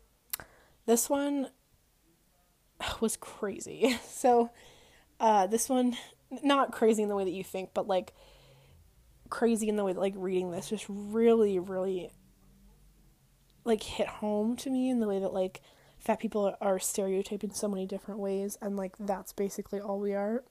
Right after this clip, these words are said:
<clears throat> is, like, there to help other people. So, the person said,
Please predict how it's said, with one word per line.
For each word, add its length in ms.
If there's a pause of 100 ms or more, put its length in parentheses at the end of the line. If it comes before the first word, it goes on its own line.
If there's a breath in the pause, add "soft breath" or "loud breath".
<clears throat> 1300
is, 180
like, 280
there 160
to 100
help 240
other 160
people. 380
So, 340 (1400 soft breath)
the 60
person 340
said, 300